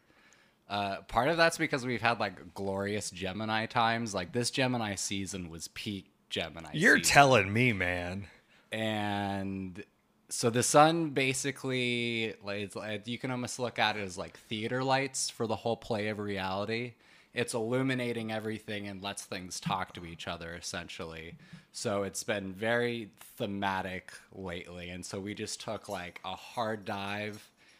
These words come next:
Speaker 1: from a Mercury sign into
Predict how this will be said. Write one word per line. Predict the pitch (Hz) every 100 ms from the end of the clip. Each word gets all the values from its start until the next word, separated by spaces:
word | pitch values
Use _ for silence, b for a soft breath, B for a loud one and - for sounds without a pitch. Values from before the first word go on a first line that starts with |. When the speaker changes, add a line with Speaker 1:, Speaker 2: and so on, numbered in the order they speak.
| _
Speaker 1:
from | - 110 98 95 95
a | 92
Mercury | 92 98 101 151 147 151
sign | - 160 151 151 151 151 131 -
into | 104 104 101 - 113 107 101 101 98